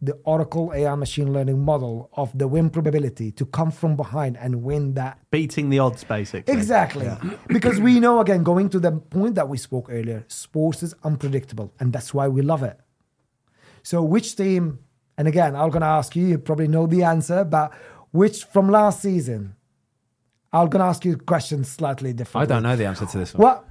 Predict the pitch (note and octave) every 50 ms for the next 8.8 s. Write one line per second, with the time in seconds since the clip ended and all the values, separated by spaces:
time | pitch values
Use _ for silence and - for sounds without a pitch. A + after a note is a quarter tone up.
0 | - - G#3+ A#3+ A#3+ - - A#3+ A3+ A#3 A3+ G#3+ F#3+ G3 F#3+ E3+ F#3+ G#3 G#3 G3+
1 | G3 F#3+ F#3+ F#3 F#3 E3+ - F3 E3+ D#3+ - F#3 F3+ F3 E3+ E3+ F3 - F3 E3
2 | D#3 C3+ C#3 D3 C#3+ - - - F3+ E3+ F3 F3 F#3 A#3 C4 A4 A3+ G3 G#3+ A3+
3 | G#3+ F3 F3+ F3+ D#3 D#3+ F#3 G3 F#3 E3+ D3+ C#3 C#3+ - - _ _ - - F3
4 | E3+ D#3 F3 F#3 F#3 D#3+ - - C3 A#2+ - - D3 C#3+ D3 C3 B2+ D#3+ D3+ -
5 | - - D#3+ D#3 D#3 D3 C3 - C#3+ C#3 C3 C#3 C3+ C3 C3 B2+ B2 A#2 A2 -
6 | _ _ C#3+ C#3 - - - E3 E3 D#3+ D#3+ D#3+ D#3+ D#3+ D#3 D#3 - - D#3+ D#3+
7 | D3 C3+ D#3+ D3+ D3 D3+ D#3+ D#3+ D3+ A#2 F#2+ F#2+ - - - - - - - _
8 | _ _ _ _ _ _ _ - - D#3+ F3 D3+ C#3+ F3+ A#3